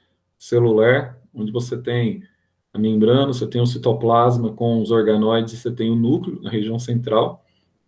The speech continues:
mas só que cada célula dele representa um indivíduo, tá? Então, são indivíduos bastante primitivos, e de acordo com aquilo que nós vimos recentemente,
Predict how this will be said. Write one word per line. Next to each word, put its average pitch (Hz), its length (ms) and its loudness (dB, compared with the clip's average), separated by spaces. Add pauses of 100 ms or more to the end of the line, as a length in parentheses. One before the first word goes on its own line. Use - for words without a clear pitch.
(460)
mas 131 200 2
só 151 200 2
que 131 240 -4
cada 185 320 0
célula 143 460 2
dele 120 240 6
representa 160 560 -2
um 175 40 -2
indivíduo, 143 480 0 (840)
tá? 120 340 0 (340)
Então, 123 140 2
são 123 560 2
indivíduos 120 480 0
bastante 190 1120 0
primitivos, 147 840 0 (760)
e 151 360 4
de 143 120 4
acordo 156 320 2
com 175 100 -6
aquilo 151 300 0
que 143 100 -8
nós 123 320 2
vimos 156 580 0 (280)
recentemente, 120 800 -4